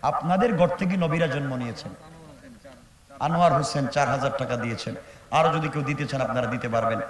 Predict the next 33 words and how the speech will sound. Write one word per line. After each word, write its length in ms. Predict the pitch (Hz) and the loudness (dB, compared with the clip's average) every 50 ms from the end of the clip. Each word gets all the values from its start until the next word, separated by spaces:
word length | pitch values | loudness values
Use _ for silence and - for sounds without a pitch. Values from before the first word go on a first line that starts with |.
| - - - - - | -10 -14 -16 -10 -6
এই 80 | 139 143 | -4 -2
জন্য 180 | 143 151 147 | -2 0 0
মায়েরা, 340 | 147 147 151 165 175 180 185 | 2 4 6 8 8 8 6
বোনেরা, 460 | 180 165 160 165 165 156 139 - - - - - - - - | 6 4 4 4 6 4 4 4 2 -2 -6 -12 -12 -2 -2
আপনারা 340 | 135 160 180 165 160 160 | 0 0 2 2 4 4
বেশি 260 | 151 151 180 165 - 208 | 4 2 0 0 0 -2
বেশি 200 | 196 - - 180 - | -2 -2 -4 -4 -2
পবিত্র 360 | - 202 202 220 - - 180 | 0 0 0 0 -2 -4 -6
থাকবার 300 | - - 147 131 127 190 190 - | -4 -2 -4 -2 -2 -2 -2 -2
চেষ্টা 260 | 135 - - - 135 | -6 -6 -6 -6 -4
করবেন। 300 | 127 135 127 131 127 117 - - - - - - - | -4 -2 -2 -2 -2 -4 -6 -8 -14 -18 -12 -2 2
নবীজি 300 | 165 180 196 208 160 214 | 4 4 4 4 4 4
বলেছেন, 380 | 196 202 196 185 - - 180 180 - | 4 4 4 4 4 2 0 2 4
অপবিত্রতার 680 | - 190 175 190 202 220 247 - - 247 233 240 220 196 | 4 4 6 6 4 4 2 0 -2 0 2 4 4 4
কারণে 260 | - 185 175 170 170 | 4 4 4 4 2
বহুত 320 | 160 151 151 160 175 - 165 | 2 2 2 0 0 0 0
মানুষ 220 | 156 151 147 123 | 0 0 0 0
জাহান্নামে 500 | 113 143 131 135 143 135 131 127 123 120 | 0 0 2 2 2 0 0 0 -2 0
যাবে, 240 | 110 120 117 113 110 104 - - - - - - | -2 -2 -2 -2 -4 -4 -8 -14 -16 -18 -14 -6
শুধু 160 | - 202 208 | -4 -2 -2
প্রস্রাব 540 | 185 - - 208 202 - - - 214 226 220 226 - - - | -2 -2 -2 -2 -2 -2 0 4 4 4 4 4 -2 -6 -4
থেকে, 280 | 190 180 - - 170 151 127 - - - - - - - - - - - - - - | -4 -4 -2 -2 -2 -2 -2 -4 -10 -14 -18 -20 -20 -20 -20 -20 -20 -20 -20 -20 -4
প্রস্রাব 460 | - 240 220 - - - 220 269 294 285 285 - - | 0 0 0 0 0 0 2 2 4 2 0 -4 -2
থেকে 240 | - 208 - 190 180 | -4 -2 -2 -2 -2
পবিত্র 460 | - - 175 160 156 - - - 151 | -2 -2 -2 -2 -2 -4 -6 -6 -2
না 140 | 143 143 135 120 | 0 2 2 2
হওয়ার 220 | 117 127 127 123 | 2 2 0 0
কারণে। 380 | 123 - 123 123 123 123 120 104 - - - - - - - | 0 -2 0 0 0 -2 -2 -4 -6 -10 -14 -18 -20 -10 -6
আল্লাহ 260 | - 151 156 147 135 135 | -4 -2 2 2 4 4
আমাদেরকে 340 | 135 123 123 120 107 - 110 - | 2 0 0 -4 -6 -8 -8 -6
কবুল 260 | 123 123 123 131 127 110 | -4 -4 -2 -2 -2 -2
করুক। 280 | - 120 117 113 104 - - - - - - | -4 -4 -4 -4 -6 -8 -12 -16 -20 -16 -12
সবাই 380 | - - - 143 151 151 139 | -6 -2 0 2 4 4 4